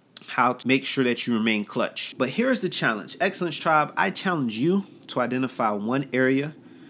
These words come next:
where your performance tapers off at the end of the week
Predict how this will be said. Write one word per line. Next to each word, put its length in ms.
where 120
your 140
performance 680
tapers 400
off 260
at 140
the 180
end 140
of 80
the 80
week 480